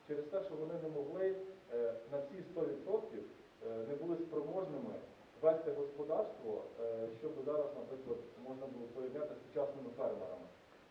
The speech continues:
Є, наприклад, люди, які мають дуже багато землі, так? Вони вже мають напрацьовані великі господарства. Є люди, які мають маленькі клаптики землі, там, гектар, два, так? І оце саме можна було порівняти з становищем тогочасного селянства.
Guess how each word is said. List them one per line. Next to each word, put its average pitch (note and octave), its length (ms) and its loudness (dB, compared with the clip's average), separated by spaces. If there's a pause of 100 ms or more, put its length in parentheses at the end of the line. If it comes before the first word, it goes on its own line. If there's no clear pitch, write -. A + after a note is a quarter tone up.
(120)
Є, E3+ 80 2
наприклад, E3 500 2 (160)
люди, D#3 180 0
які D3+ 200 -2
мають D#3+ 340 6
дуже D#3+ 180 0
багато E3+ 480 0
землі, A#2 320 -4 (100)
так? - 180 4 (480)
Вони C#3+ 120 2
вже D3+ 160 0
мають D3 320 4
напрацьовані C3 800 0
великі C3 280 -2
господарства. - 800 -2
Є G#3+ 80 4
люди, F#3+ 220 0
які E3 200 -2
мають D#3+ 340 8
маленькі D#3 340 2
клаптики G#2+ 520 2
землі, A2 260 -8
там, G#2+ 100 -4 (100)
гектар, - 440 6
два, A2 180 0 (100)
так? - 180 4 (400)
І - 20 0
оце G#3+ 280 6
саме G3+ 260 2
можна E3 240 0
було D3 200 0
порівняти D3 460 2
з - 100 -12
становищем D3 460 -2 (220)
тогочасного C3+ 560 2 (100)
селянства. - 500 -4